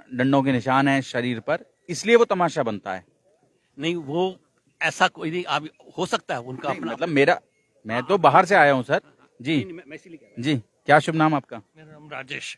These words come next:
Speaker 1: जी, राजेश जी।
Speaker 3: सर, अभी जो latest incident हुआ
Speaker 1: हम्म।
Speaker 3: है, वो एक तीसरी जगह पे कहीं पे हुआ।
Speaker 1: हम्म।
Speaker 3: Immediately उन्होंने आरडब्ल्यू का नाम ले दिया और एक particular आदमी का नाम ले दिया। किस
Speaker 1: हम्म।
Speaker 3: basis पे लिया, ये हम लोग नहीं समझ पाए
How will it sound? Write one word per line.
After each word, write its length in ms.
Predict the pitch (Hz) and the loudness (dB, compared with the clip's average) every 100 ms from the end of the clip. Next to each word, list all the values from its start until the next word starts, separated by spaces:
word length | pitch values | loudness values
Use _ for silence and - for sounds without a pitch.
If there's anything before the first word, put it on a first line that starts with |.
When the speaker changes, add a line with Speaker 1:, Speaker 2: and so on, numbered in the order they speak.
| 117 | -16
Speaker 1:
जी, 160 | 123 | -16
राजेश 260 | 107 95 95 | -16 -18 -20
जी। 140 | _ 92 _ _ | _ _ _ _
Speaker 3:
सर, 300 | _ 185 180 - | _ -10 -10 -12
अभी 180 | 156 185 | -10 -6
जो 120 | 190 | -6
latest 440 | 175 151 196 - | -6 -6 -6 -8
incident 440 | 180 165 165 165 139 | -12 -10 -6 -6 -8
हुआ 200 | 131 127 | -10 -10
Speaker 1:
हम्म। 100 | 113 | -10
Speaker 3:
है, 80 | - _ - | -14 _ -12
वो 140 | 165 185 | -6 -6
एक 360 | 156 190 _ _ _ _ - | -4 -6 _ _ _ _ -20
तीसरी 300 | 190 - 196 | -16 -12 -8
जगह 260 | 170 156 147 | -6 -6 -6
पे 140 | 170 | -10
कहीं 220 | - 135 | -14 -18
पे 140 | 131 147 | -14 -14
हुआ। 380 | 120 123 101 _ | -14 -20 -20 _
Speaker 1:
हम्म। 180 | 117 104 _ _ 196 | -20 -20 _ _ -10
Speaker 3:
Immediately 640 | 202 226 208 196 - 156 | -4 -2 -2 -4 -4 -12
उन्होंने 400 | 160 160 165 175 - _ 165 175 - - | -8 -6 -6 -6 -10 _ -12 -12 -12 -6
आरडब्ल्यू 460 | 175 175 165 165 | -4 -4 -6 -8
का 100 | 151 | -8
नाम 200 | 156 156 | -8 -6
ले 100 | 147 | -8
दिया 160 | 143 160 | -8 -8
और 120 | 143 | -6
एक 80 | 165 - | -6 -8
particular 400 | 135 156 165 160 | -14 -6 -4 -4
आदमी 280 | 139 151 139 | -6 -8 -10
का 100 | 143 | -10
नाम 220 | 127 127 | -10 -12
ले 100 | 117 | -16
दिया। 200 | 117 113 - | -20 -20 -12
किस 140 | 220 | -12
Speaker 1:
हम्म। 100 | 165 | -10
Speaker 3:
basis 280 | 175 151 185 | -10 -8 -10
पे 140 | - 175 | -10 -10
लिया, 300 | 170 170 175 | -6 -6 -4
ये 160 | 170 | -6
हम 180 | 143 160 | -6 -4
लोग 180 | 170 165 | -6 -6
नहीं 100 | 160 | -12
समझ 280 | 131 120 - | -16 -20 -20
पाए 200 | 120 | -20